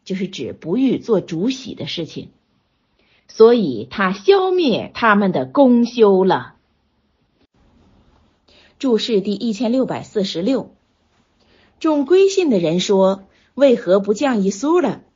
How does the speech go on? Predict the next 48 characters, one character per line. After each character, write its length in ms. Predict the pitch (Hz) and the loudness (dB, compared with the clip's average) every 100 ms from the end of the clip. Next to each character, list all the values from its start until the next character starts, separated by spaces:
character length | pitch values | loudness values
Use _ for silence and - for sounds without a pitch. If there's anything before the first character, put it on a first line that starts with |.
| _ _ _ _ _ | _ _ _ _ _
及 160 | 185 | -6
至 140 | 190 196 | -2 -2
降 240 | 220 202 | -2 -4
下 180 | 196 180 | -4 -10
肯 320 | - 214 117 | -10 -10 -10
定 180 | - 302 | -6 -4
的 80 | 208 | -4
一 200 | 208 180 | -4 -4
章， 280 | 190 185 202 | -2 -4 -4
提 200 | - 226 | -6 -6
到 160 | 247 | -6
格 260 | - 185 262 | -4 -2 0
斗 240 | 427 370 | 0 0
的 100 | 180 | -2
时 140 | - 165 | -6 -8
候， 300 | - 131 - _ _ - - | -8 -10 -12 _ _ -20 -6
你 140 | 202 202 | -2 -2
看 200 | 269 226 | -2 -4
那 100 | 226 | -2
心 240 | 277 277 | -2 -2
中 180 | 285 277 | 0 2
有 200 | 202 135 | 0 0
病 260 | 320 392 | 0 0
的 100 | 233 | 0
人 160 | 175 156 | 0 -4
看 320 | 196 220 185 | -6 -2 -2
你， 240 | 143 110 - _ _ _ | -2 -8 -16 _ _ _
如 220 | - 196 214 | 2 4 4
同 280 | - 170 | 0 -6
因 180 | 196 226 | -4 -2
为 100 | 233 | -2
怕 320 | 240 349 262 | -4 -8 -8
死 260 | 196 - 151 | -8 -8 -10
而 220 | - 185 | -4 -4
昏 360 | 233 359 370 370 | -2 -4 -2 -2
晕 220 | 339 330 | -4 -6
过 220 | 302 220 | -4 -4
去 160 | 196 208 | -4 -8
的 120 | 165 | -8
人 280 | 147 147 170 | -8 -10 -10
观 440 | - 214 190 185 | -2 0 0 -2
看。 360 | 180 - 170 - - _ - - | -4 -2 -2 -2 -10 _ -20 -20
这 160 | - 226 | -8 -8
句 80 | 160 | -8
话 180 | 165 147 | -14 -16
的 80 | |
解 180 | 131 110 - | -18 -20 -20
释。 240 | - 127 | -20 -20